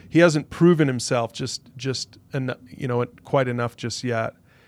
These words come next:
And Jesus, uh, I, I wanna re-, read again what Jesus' reply was. He says, "Only an evil, adulterous generation would demand a miraculous sign." But he says, "I, I'm gonna give you this sign in the sign of Jonah." So the sign that Jesus gives them,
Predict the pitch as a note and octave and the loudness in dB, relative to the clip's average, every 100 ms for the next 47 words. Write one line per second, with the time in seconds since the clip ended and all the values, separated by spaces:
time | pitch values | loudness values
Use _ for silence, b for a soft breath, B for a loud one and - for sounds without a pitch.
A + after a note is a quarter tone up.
0 | b b _ _ C#3 B2 A#2 C#3 D#3+ F3 | b b _ _ -6 -4 0 2 2 2
1 | E3 - C#3 - C#3 C3 C#3 C#3+ E3+ D#3 | 0 -4 -12 -12 -8 -6 -4 -2 -2 -4
2 | - - C3+ C#3 C3+ C3 B2 B2 A2+ B2+ | -6 -10 -2 0 0 -2 -2 0 -2 -4
3 | A#2+ A#2 A2+ A2 A#2 - A#2 A2 A2 A#2 | -6 -8 -10 -10 -8 -2 -2 -2 -4 -8
4 | - A#2+ - C#3 C#3 E3 C#3 A#2+ C3+ C3+ | -8 -8 -6 -4 -2 -2 -2 -2 -2 0
5 | B2+ A2 A#2+ A#2 A#2+ - B2 A#2 A2+ A2+ | -2 -2 -4 -4 -8 -8 -6 -4 -2 -4
6 | - A#2 G#2+ A2 G#2+ A2 G#2+ G#2+ G#2+ B2+ | -6 -10 -10 -8 -8 -8 -8 -8 -10 -12
7 | A2 - C3+ B2 G2+ - b b b b | -12 -8 -4 -4 -6 -12 b b b b
8 | b b b _ _ _ - B2+ B2+ C3+ | b b b _ _ _ -4 -2 -2 -2
9 | A#2 A#2+ - _ _ _ - C3 B2 A#2 | -2 -4 -6 _ _ _ -4 -2 -2 0
10 | C#3+ C3 A2+ G#2 - A2 - C3 A#2 _ | 2 2 -2 -4 -8 -8 -10 -12 -18 _
11 | C3+ A#2 A2+ - A#2 A2+ A2 C#3 B2+ G#2+ | -10 -8 -8 -6 -4 -6 -6 -2 -2 -2
12 | - A#2+ A2 b b b - B2 - D3+ | -2 -4 -4 b b b -10 -8 -2 2
13 | C#3+ D#3 C#3 A#2+ C3+ B2+ B2 G#2+ C3 C#3+ | 4 2 0 -2 -2 -2 -4 -6 -4 -4
14 | C3 A2 G2+ - | -4 -10 -10 -12